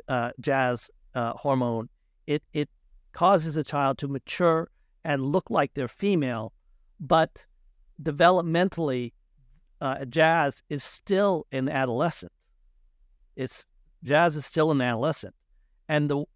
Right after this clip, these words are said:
and how you know that is when they say, uh, "We did that, that horrible surgery,"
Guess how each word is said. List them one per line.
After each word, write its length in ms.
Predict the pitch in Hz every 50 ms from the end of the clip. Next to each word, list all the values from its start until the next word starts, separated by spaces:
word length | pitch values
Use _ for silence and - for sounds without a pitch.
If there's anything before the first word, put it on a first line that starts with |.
| _ _ _
and 160 | - 156 143
how 200 | 139 - 160 180
you 160 | 185 175 165 151
know 240 | 147 175 220 233
that 360 | 190 139 117 117 117 120 - - _ _ _ _ _ _ _ _ _ _ _ _ _ _ _ _ _ _ _ _ _ _ _
is 360 | 160 147 151 151 147 143 127
when 340 | 135 131 143 147 151 151 151
they 220 | 147 143 143 143 139
say, 680 | - - - 175 175 180 165 139 127 120 120 131 131 - _ _ _ _ _ _ _ _ _ _
uh, 220 | 156 139 135 127 127
"We 280 | 123 135 135 131 131 127
did 220 | 123 147 135 123
that, 220 | 139 131 123 - - _ _
that 160 | - 123 123
horrible 380 | - - 160 156 131 139 123 117
surgery," 720 | - - - 214 220 190 139 135 127 120 117 120 123